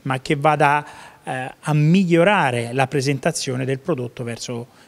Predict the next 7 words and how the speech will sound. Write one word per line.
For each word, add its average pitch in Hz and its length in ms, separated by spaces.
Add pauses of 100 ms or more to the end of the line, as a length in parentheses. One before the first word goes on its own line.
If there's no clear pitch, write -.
il 131 260
cliente 139 400
finale, 147 400
che 135 220
è 127 40
sempre 160 400
più, 156 340